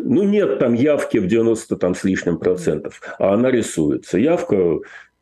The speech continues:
как действительно наблюдатели, которые имеют смелость,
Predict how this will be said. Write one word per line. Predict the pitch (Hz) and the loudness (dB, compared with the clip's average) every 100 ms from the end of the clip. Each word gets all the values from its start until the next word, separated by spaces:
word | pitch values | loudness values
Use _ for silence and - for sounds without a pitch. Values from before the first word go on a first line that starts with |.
| _ | _
как | - 107 - - - _ _ _ _ - - _ - - | -4 -4 -4 -10 -16 _ _ _ _ -12 -12 _ -16 -4
действительно | 104 127 - 156 - 101 | -2 0 0 -2 0 0
наблюдатели, | 95 107 110 92 - 90 90 85 76 67 | 2 2 2 0 0 0 2 2 0 -4
которые | - - 98 95 - - | -4 0 0 0 -4 -2
имеют | 120 120 90 | 0 2 0
смелость, | - 117 104 85 78 - | -2 0 2 0 -2 -8